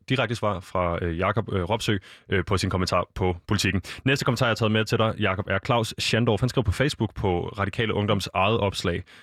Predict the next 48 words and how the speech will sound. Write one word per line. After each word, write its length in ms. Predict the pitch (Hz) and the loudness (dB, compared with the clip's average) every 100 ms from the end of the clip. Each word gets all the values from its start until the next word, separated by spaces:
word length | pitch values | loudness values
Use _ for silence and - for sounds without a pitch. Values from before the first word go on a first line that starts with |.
| _ - | _ 0
Øhm, 480 | 101 90 87 85 80 _ - | 2 2 2 -2 -6 _ -6
han 120 | 123 | -2
skriver 160 | 117 110 | 0 0
således: 260 | 92 101 - - - | 2 0 -2 -14 -12
"Far, 280 | - 98 117 | -2 2 4
mor 200 | 98 101 | 4 2
og 80 | |
børn 240 | 123 131 113 | 2 0 0
er 80 | 110 | 0
altså 200 | 101 117 123 | 0 0 0
ikke 180 | 131 | 2
noget, 260 | 127 101 110 | 4 4 2
man 260 | 98 85 - | 0 -2 -6
leger." 400 | 92 92 113 156 143 - _ _ - | -2 0 2 0 -2 -12 _ _ -2
Øh, 520 | 98 92 85 82 82 82 - _ _ _ _ _ _ - | 2 2 2 0 -2 -8 -14 _ _ _ _ _ _ -4
og 100 | 101 | 0
så 100 | 101 | 2
en, 180 | 92 98 | 2 2
en 140 | 92 | 2
mellemfornøjet 400 | 101 110 113 90 | 2 2 2 2
smiley 280 | - 101 117 | 2 0 2
bagefter 300 | 113 104 98 | 2 0 2
det 120 | 104 | 2
her. 160 | 107 95 - - - | 2 0 -4 -20 -4
Øh, 260 | 104 98 95 107 | 0 0 0 0
"Ja, 200 | 127 135 - | 0 -2 0
lad 140 | 110 | 0
folk 240 | - 113 | 0 -2
gøre, 260 | - 104 107 | 2 2 2
som 180 | 107 98 | 0 0
de 140 | 92 | 0
vil, 200 | 107 143 110 | 2 0 2
men 120 | 113 | 2
lad 100 | 104 | 2
være 160 | 117 107 | 2 0
med 100 | 98 | -2
at 80 | - | 0
forsøge 320 | 95 113 95 | 0 2 0
at 60 | |
tilpasse 460 | - 98 90 90 90 | 0 0 2 0 0
hele 260 | - 147 180 | 0 0 2
samfundets 460 | 113 104 104 95 | 0 0 -2 0
mekanismer, 540 | 98 101 98 101 95 85 - - - | 0 0 0 0 0 -2 -6 -14 0
øh, 140 | 92 | 0
og 80 | 87 | 0
strukturer 520 | - 95 - 110 87 | -4 -6 0 2 2
til 340 | 80 - 90 90 _ - | -2 0 0 0 _ -2
tusinde 420 | 107 90 90 | -2 0 -2